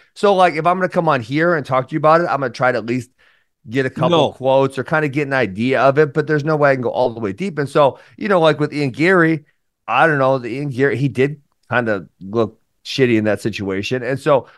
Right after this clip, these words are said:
Speaker 1: what I would have done if I was him is, is come out and clear the air and say, like, you know, "I told you, I listened to, um, whatever her name's book, book is. And I, I think it has to be parody. Like, it's gotta be a joke,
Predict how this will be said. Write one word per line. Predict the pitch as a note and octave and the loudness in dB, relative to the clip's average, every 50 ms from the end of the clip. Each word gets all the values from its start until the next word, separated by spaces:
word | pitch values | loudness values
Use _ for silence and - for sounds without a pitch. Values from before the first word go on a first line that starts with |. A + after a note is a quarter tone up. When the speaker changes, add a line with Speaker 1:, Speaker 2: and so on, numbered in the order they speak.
| _ - | _ -4
Speaker 1:
what | B2+ C#3 D3 - - | -2 -2 -2 0 0
I | B2+ D#3+ G#3 | 2 2 2
would | A3 G3+ F3 | 4 2 0
have | D3 C#3 | 0 0
done | C#3 C3 | 0 -2
if | B2+ A#2 A#2 | -2 -2 -4
I | A#2 | -2
was | A#2 A#2 A#2 | -2 -2 -2
him | C#3+ C#3 C#3+ | -2 -2 -2
is, | C3+ B2+ | -4 -6
is | - C3 C3 B2 | -6 -6 -6 -6
come | - - - D3 D#3 | -6 -2 -2 2 2
out | E3 E3+ E3+ - - | 2 2 0 -2 -6
and | A2 A2 | -12 -10
clear | - - D3 D3+ D3 | -4 -2 0 0 0
the | B2 B2 C3 | 0 0 2
air | D3+ F3 E3 C3 | 4 4 4 4
and | G2+ F#2 F#2 | 2 0 -4
say, | - C#3 B2+ | -4 -2 0
like, | B2 B2+ B2+ A2+ - - | 2 2 2 0 0 -4
you | B2 | 0
know, | B2 | 2
"I | B2 B2 | 2 0
told | A#2+ - - - B2 A#2+ A2+ | 0 -4 -4 -2 -2 -2 0
you, | A#2 | 0
I | A2 F#2+ G2 | 0 2 0
listened | G#2 A2+ A#2+ - - A#2+ A2+ | -2 -4 -4 -4 -4 -2 0
to, | A2 G#2+ G#2 D2+ | 2 2 2 2
um, | F2 G2+ G2+ G2 F2+ F2 F2 - _ _ _ _ _ - _ _ - | 2 2 2 2 2 0 -4 -10 _ _ _ _ _ -20 _ _ -4
whatever | - B2 B2 A#2 A2 | 0 0 2 2 2
her | A2+ G#2 | 0 0
name's | F#2+ G2 F#2+ F#2 F2+ | -2 -2 -4 -6 -8
book, | _ - A#2 B2 B2+ A#2+ _ - F#2+ F2+ - | _ 0 2 2 0 0 _ -18 -14 -6 0
book | B2+ C3 B2 - - | 0 0 0 0 -2
is. | G2 F2 F2 F2 - - | -4 -4 -4 -6 -8 -10
And | B2+ C3+ - _ - | -10 -10 -10 _ -14
I, | G#2 G#2 - _ - | -16 -16 -12 _ -2
I | C#3+ E3 | -2 -2
think | D3+ E3+ D3 | 0 0 0
it | |
has | D3 D3+ C#3+ | 0 0 0
to | C3+ | 0
be | A#2 G#2 | -4 -6
parody. | - - B2 C3 B2 G2 D#2 D2 D2 - | -2 0 0 2 2 0 -2 -6 -8 -6
Like, | A2+ C#3 D3+ | -4 -2 -2
it's | D3+ A#2+ | -2 0
gotta | E3 D#3 D3+ | 0 0 0
be | B2 A#2+ | 0 -4
a | G2 | -6
joke, | F2 - A#2 C3+ A#2 E2 D2 _ - | -4 0 0 2 2 0 -2 _ -20